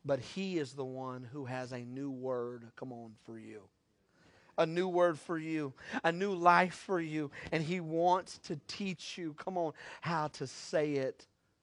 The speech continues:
well. If you're watching online, I don't know why I said if, but I know you are. You know what?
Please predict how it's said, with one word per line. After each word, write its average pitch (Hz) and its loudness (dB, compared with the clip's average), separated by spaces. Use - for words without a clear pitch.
well. 117 -2
If 160 -2
you're 180 0
watching 147 0
online, 123 -10
I 135 -4
don't 139 -4
know 143 -4
why 123 -2
I - -10
said 113 -10
if, 113 -14
but 120 -6
I 127 -8
know 123 -6
you 120 -6
are. 113 -16
You 135 -6
know 135 -2
what? 131 -2